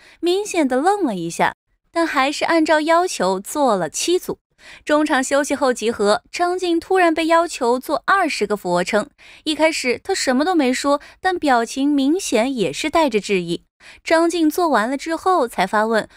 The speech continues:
为什么他要做这二十个？最后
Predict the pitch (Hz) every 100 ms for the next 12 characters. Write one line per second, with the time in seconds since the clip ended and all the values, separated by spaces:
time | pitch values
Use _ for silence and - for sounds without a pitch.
0 | _ - 392 381 - 262 247 247 269 254
1 | 247 262 240 240 - 233 214 180 196 185
2 | _ _ - 202 208 180